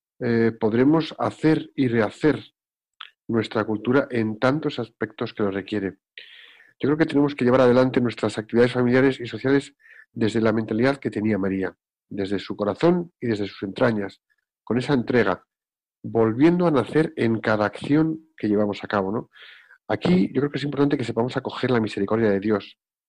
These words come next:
que perdona siempre nuestros pecados en el sacramento de la penitencia,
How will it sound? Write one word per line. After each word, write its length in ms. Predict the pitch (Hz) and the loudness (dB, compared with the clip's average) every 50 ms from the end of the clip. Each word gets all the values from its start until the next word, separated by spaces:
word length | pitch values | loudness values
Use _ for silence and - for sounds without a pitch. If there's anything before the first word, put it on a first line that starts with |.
| _ - | _ -6
que 120 | - 101 | -6 -4
perdona 340 | - 104 107 120 147 139 113 | -4 0 2 2 2 2 2
siempre 360 | - - 147 143 - - 98 | 2 4 4 4 4 2 -2
nuestros 300 | 98 92 - - 92 - | -4 -6 -6 -8 -10 -8
pecados 500 | - 92 - 113 107 101 95 - - _ _ _ _ _ _ _ _ _ _ _ _ - | -8 -8 -4 -4 -4 -4 -4 -8 -14 _ _ _ _ _ _ _ _ _ _ _ _ -6
en 80 | 95 95 | -4 -4
el 80 | 90 | -2
sacramento 400 | - - - - 90 92 92 101 | -4 -4 -6 -4 -4 -4 -2 -2
de 60 | 92 90 | -2 -2
la 100 | 82 - | -2 -4
penitencia, 560 | 85 85 85 127 123 107 - 98 87 - | -6 -4 -2 0 0 0 0 -2 -4 -4